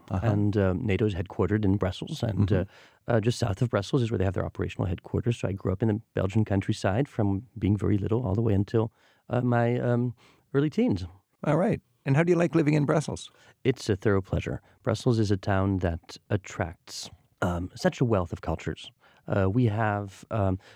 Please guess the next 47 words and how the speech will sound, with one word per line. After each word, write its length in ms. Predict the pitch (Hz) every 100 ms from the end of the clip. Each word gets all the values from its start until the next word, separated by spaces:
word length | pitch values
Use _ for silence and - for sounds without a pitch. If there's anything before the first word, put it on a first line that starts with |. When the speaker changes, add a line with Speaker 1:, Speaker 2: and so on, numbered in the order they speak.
| _ 123
Speaker 2:
a 60 |
whole 120 | 117
diplomatic 480 | 123 123 113 85 95
community 280 | - 87 90
of 80 | -
Speaker 1:
'Cause, 160 | 120 113
'cause 140 | 143
Brussels 480 | 113 185 - 117 -
must 320 | 123 127 104
be 120 | 113
sort 200 | 110 151
of 80 | 131
like 220 | 107 -
Washington, 580 | 104 104 - 98 95 90
D 220 | - 90
C, 400 | - - 95 85
a 200 | - - -
city 180 | 95 98
of 100 | 87
a 40 |
lot 120 | 92
of 60 | 95
people 180 | 95 85
coming 320 | - 87 85
in 120 | 87
for 140 | 80 82
a 20 |
little 180 | 92 82
while 280 | 80 85
and 100 | 85
going, 380 | 80 80 82 82
kinda 220 | - 85
high-powered. 580 | 82 90 82 85 87 90 - - _
Speaker 2:
The 80 | -
parallels 360 | 147 202 165 131
one 120 | 135
can 100 | 117
draw 180 | 104 98
with, 160 | 107 - -
with 160 | 104
Washington, 300 | 95 - 101
D 100 | 92
C 240 | - 113 87
are, 100 | 87 -
are, 220 | 98 87 -
are 80 |
myriad. 580 | 95 85 82 87 82 -